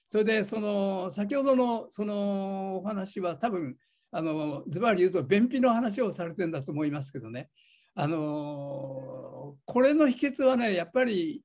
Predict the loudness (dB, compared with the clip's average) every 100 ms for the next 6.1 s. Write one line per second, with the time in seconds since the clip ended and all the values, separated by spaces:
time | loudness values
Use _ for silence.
0 | -6 -2 -2 -2 0 2 4 2 -2 -4
1 | -6 -4 -8 -12 _ _ _ -4 -2 2
2 | 4 4 4 4 6 6 4 2 0 2
3 | 2 2 2 4 4 2 -2 -2 -4 -4
4 | -8 -12 -14 _ 2 6 6 4 2 0
5 | -2 -2 -2 -2 -2 -4 -2 0 0 -2